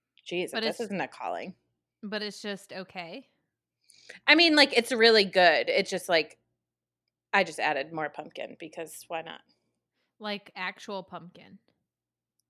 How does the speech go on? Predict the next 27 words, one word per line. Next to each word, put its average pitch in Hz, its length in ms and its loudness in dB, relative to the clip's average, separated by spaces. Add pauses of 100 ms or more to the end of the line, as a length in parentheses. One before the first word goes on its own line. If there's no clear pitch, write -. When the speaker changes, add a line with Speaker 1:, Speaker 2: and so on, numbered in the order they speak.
Speaker 1:
Yeah, 190 220 2
like, 151 160 -2
just 185 180 -10
a 190 80 -2
little 180 220 -2
tiny 175 260 -8
bit 170 160 -4
of, 156 120 -4
like, 156 240 -8
pumpkin 165 540 -12 (1120)
Speaker 2:
And 175 120 -2
then 160 120 -6
Speaker 1:
puree. - 0 -
Speaker 2:
you, 202 160 -8 (380)
how 220 220 -8
do 214 80 -10
you, 214 420 -10 (880)
you 226 240 -4
just 190 220 -12
use, 202 140 -12
like, 196 140 -10
a 170 60 -10
frother 175 440 -10
to 196 80 -14
blend 185 280 -12
it 180 80 -18
in? 220 220 -12